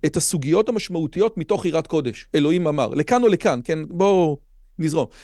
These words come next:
וכשאתה לומד דברים מתוך יראת קודש, מתוך חשיבות, מתוך... זה טקסט מכונן, יש לך כבוד למסורת. כחילוני, ושוב,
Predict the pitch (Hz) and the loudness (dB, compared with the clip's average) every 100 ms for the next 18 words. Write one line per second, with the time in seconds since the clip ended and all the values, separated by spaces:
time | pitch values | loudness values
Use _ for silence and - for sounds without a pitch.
0 | - 151 - 147 143 147 233 185 196 220 | -10 -6 -2 2 4 4 2 2 0 0
1 | 156 180 - 156 156 202 214 123 143 123 | 0 -2 -2 -2 0 0 0 0 -6 -4
2 | 202 214 190 165 127 202 220 131 127 190 | -2 -2 -4 -6 -2 0 0 -2 -2 -2
3 | - - - - _ _ _ - 113 180 | -2 -10 -20 -20 _ _ _ -10 0 2
4 | 226 226 220 - 185 - 160 247 277 185 | 4 2 0 -2 -4 -2 -2 0 -2 -6
5 | - _ - _ - 170 190 214 165 - | -12 _ -20 _ -4 -2 0 -2 -2 -2
6 | 127 147 139 123 - 117 - _ _ _ | -2 0 -2 -4 -6 -8 -10 _ _ _
7 | _ - - 190 - 196 180 196 262 202 | _ -20 -4 -2 0 2 4 4 4 4
8 | 165 - 254 185 | 2 2 4 2